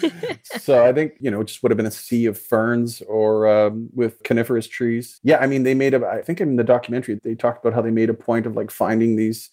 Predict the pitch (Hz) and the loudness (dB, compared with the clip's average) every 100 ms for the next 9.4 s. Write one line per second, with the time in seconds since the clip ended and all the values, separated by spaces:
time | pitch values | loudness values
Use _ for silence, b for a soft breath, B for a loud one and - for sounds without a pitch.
0 | _ - - 123 120 117 113 113 107 120 | _ -14 -2 4 4 2 -2 -6 -2 0
1 | 117 113 127 123 107 98 101 110 - 107 | 0 0 0 0 0 -2 -2 -4 -2 -4
2 | 104 104 110 104 104 98 95 98 - 104 | -2 -2 -2 -2 -2 0 0 -2 -8 -6
3 | 104 101 104 107 120 104 107 98 - 107 | -4 -4 -4 -2 0 2 2 0 -4 -2
4 | 104 - - 104 104 104 104 104 101 101 | -2 -4 -6 -2 -2 -2 0 0 0 -2
5 | - 98 92 107 101 - 98 - 107 104 | 0 0 0 0 -4 -4 -6 -4 -6 -8
6 | _ 127 123 123 151 143 175 165 - _ | _ 0 0 -2 -4 2 2 2 -4 _
7 | 127 127 120 123 123 131 120 104 107 107 | 2 2 2 0 0 2 2 2 2 2
8 | 101 101 - 110 101 107 123 107 98 85 | 0 -4 -6 -2 0 2 2 0 -6 -8
9 | 104 113 151 | -4 2 2